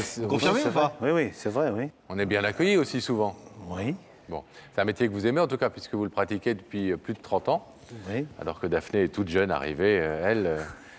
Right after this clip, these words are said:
Speaker 1: dans cette profession. Euh, Bernard, ça ne, ça n'a pas de rapport, le fait que vous soyez facteur, avec le fait que vous ayez reçu une invitation pour venir dans cette émission que vous connaissez ou pas ? Vous la
Speaker 3: Oui, je
Speaker 1: regardez de
Speaker 3: connais,
Speaker 1: temps en
Speaker 3: oui.
Speaker 1: temps ?
Speaker 3: Oui.
Speaker 2: Une petite idée de la personne qui vous invite ?
Speaker 3: Ma fille,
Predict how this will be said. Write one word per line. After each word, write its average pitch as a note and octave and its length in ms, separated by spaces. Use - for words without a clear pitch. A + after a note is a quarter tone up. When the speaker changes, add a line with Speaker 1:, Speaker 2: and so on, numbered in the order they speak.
Speaker 1:
dans F#2+ 100
cette A2+ 200
profession. C#3 520
Euh, A2 480
Bernard, C3 360
ça C3+ 220
ne, G2+ 840
ça - 140
n'a F#2 100
pas G#2+ 160
de F#2+ 60
rapport, B2 460
le A2 80
fait A#2 140
que G#2+ 40
vous G2+ 80
soyez G2+ 220
facteur, D3+ 520
avec A#2+ 220
le B2 80
fait D#3 140
que C#3 60
vous A#2 160
ayez G#2+ 160
reçu C3+ 400
une A#2 80
invitation G#2+ 560
pour G#2+ 160
venir G2+ 260
dans G2+ 80
cette G2+ 220
émission G#2 260
que B2+ 60
vous A#2+ 100
connaissez B2 400
ou E3 80
pas ? G#2 300
Vous G2+ 120
la G#2+ 120
Speaker 3:
Oui, A#2 100
je A2+ 60
Speaker 1:
regardez A#2+ 140
de A#2 40
Speaker 3:
connais, A2+ 140
Speaker 1:
temps B2 60
en G#2 40
Speaker 3:
oui. G#2 60
Speaker 1:
temps ? D#3 200
Speaker 3:
Oui. G#2 80
Speaker 2:
Une A#2 60
petite C3 280
idée C3 220
de G3 100
la C3+ 80
personne B2 240
qui B2+ 120
vous A#2 120
invite ? A#2+ 260
Speaker 3:
Ma G#2 120
fille, F3+ 300